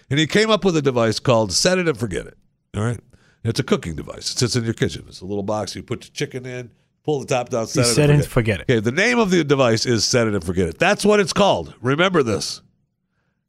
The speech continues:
Speaker 1: Its name is Set It and Forget It. My first wife,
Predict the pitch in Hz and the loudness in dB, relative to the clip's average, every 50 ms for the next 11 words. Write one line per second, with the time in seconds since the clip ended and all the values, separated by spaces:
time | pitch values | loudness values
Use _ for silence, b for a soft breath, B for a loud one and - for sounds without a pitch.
0 | _ _ _ _ - 131 123 92 - - 110 117 131 156 165 147 120 101 87 80 | _ _ _ _ -2 -2 0 0 -2 -8 -6 -2 0 0 0 2 0 -2 -2 -4
1 | 80 78 - _ _ _ _ - - 104 90 - - - - 123 113 110 110 107 | -6 -6 -8 _ _ _ _ -2 -2 -2 -2 -2 -2 0 2 2 2 2 0 -2
2 | _ _ _ _ _ - 104 101 - - 98 80 76 85 69 53 - _ _ _ | _ _ _ _ _ -8 -6 -6 -4 -4 -4 -2 -2 -4 -4 -6 -8 _ _ _
3 | _ _ _ _ _ _ _ _ _ _ _ _ _ _ _ _ _ _ _ _ | _ _ _ _ _ _ _ _ _ _ _ _ _ _ _ _ _ _ _ _
4 | _ _ _ - 104 104 - - 160 135 - - 95 80 - - - - - | _ _ _ -2 -2 0 2 2 2 2 2 0 -2 -2 -2 -6 -12 -20 -20